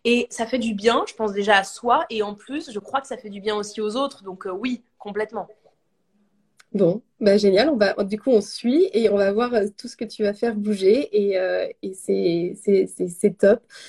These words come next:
Speaker 1: Et
Speaker 2: Tu
Speaker 1: on
Speaker 2: nous
Speaker 1: peut
Speaker 2: as parlé, pardon ?
Speaker 1: On peut toutes le faire.
Speaker 2: Ouais. Oui, oui, à, à, à plein d'échelles. Et c'est vrai, ce qui est important dans ton podcast, c'est que aussi, ambition ne veut pas dire réussite uniquement, euh, professionnelle. Et tu parles aussi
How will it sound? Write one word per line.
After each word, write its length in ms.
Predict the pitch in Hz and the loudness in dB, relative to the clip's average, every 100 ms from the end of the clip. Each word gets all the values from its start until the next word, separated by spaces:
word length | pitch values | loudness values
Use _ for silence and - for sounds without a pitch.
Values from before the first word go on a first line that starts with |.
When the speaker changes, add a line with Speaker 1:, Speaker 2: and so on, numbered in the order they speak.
| - | -2
Speaker 1:
Et 40 | 214 | 4
Speaker 2:
Tu 20 | |
Speaker 1:
on 40 | |
Speaker 2:
nous 100 | 226 | 6
Speaker 1:
peut 60 | 247 | 6
Speaker 2:
as 40 | 262 | 6
parlé, 400 | 285 269 254 - _ _ _ _ _ - | 4 2 0 -6 _ _ _ _ _ -4
pardon ? 280 | 262 262 415 _ _ | -2 -2 -4 _ _
Speaker 1:
On 80 | 254 | -2
peut 160 | 254 254 | -2 0
toutes 240 | 359 381 | -2 0
le 80 | 240 | 0
faire. 340 | 208 175 151 139 _ _ _ | 0 -4 -6 -12 _ _ _
Speaker 2:
Ouais. 300 | 226 220 190 _ _ | -4 -4 -4 _ _
Oui, 100 | 277 320 | 0 4
oui, 160 | 370 | 4
à, 120 | 233 214 233 226 | 4 0 -4 -4
à, 220 | 254 214 | -4 0
à 40 | 220 | -2
plein 200 | 220 302 | -2 -4
d'échelles. 440 | 269 240 269 254 - | -4 -2 -2 -2 -2
Et 100 | 220 | -2
c'est 160 | 214 | -2
vrai, 120 | 226 311 | -4 -4
ce 80 | |
qui 80 | 311 | -4
est 40 | 233 | -2
important 320 | 220 233 285 | -2 -2 0
dans 160 | 294 | 0
ton 160 | 240 220 | 0 -2
podcast, 460 | 220 220 - 254 - | 0 0 0 -4 -4
c'est 100 | 226 | -6
que 120 | - | -2
aussi, 320 | 214 - 302 | -2 -2 -6
ambition 440 | 269 214 220 - 285 | -4 -6 -8 -2 0
ne 40 | |
veut 140 | 220 202 | 2 2
pas 160 | 240 | 0
dire 200 | 233 277 254 | 0 -4 2
réussite 560 | 226 214 - 285 - - | 2 2 -2 -2 -2 2
uniquement, 560 | 214 220 214 - 240 285 - - - - | 4 4 2 2 2 2 -8 -20 -6 -4
euh, 60 | |
professionnelle. 840 | 196 - 254 285 277 247 240 226 220 | 0 2 4 2 4 4 6 4 2
Et 180 | - 208 | 0 0
tu 180 | 196 - | -4 -12
parles 320 | 208 254 269 | -2 2 4
aussi 420 | 220 220 - 269 | 4 2 0 2